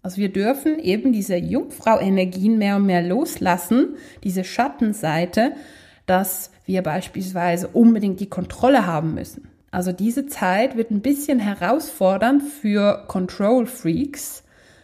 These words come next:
denn das Sternzeichen Fische hat nix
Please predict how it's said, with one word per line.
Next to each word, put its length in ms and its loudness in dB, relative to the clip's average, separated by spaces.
denn 380 4
das 120 -14
Sternzeichen 560 0
Fische 340 -4
hat 140 -2
nix 680 4